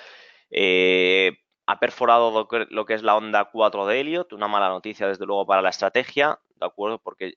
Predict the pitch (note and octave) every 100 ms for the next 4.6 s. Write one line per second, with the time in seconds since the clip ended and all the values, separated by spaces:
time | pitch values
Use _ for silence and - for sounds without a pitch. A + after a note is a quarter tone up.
0 | _ - G2 F#2 - F#2+ F2+ - F#2 F2
1 | C3+ B2 G2+ F#2+ F#2+ G2 F#2 F2+ F2 D#2+
2 | G1+ E2 - E2+ G2+ - F#2 F#2 - F#2
3 | G2+ F#2+ - G2 G2+ G#2 G#2 - A2 G#2+
4 | G#2 - C3+ - D3+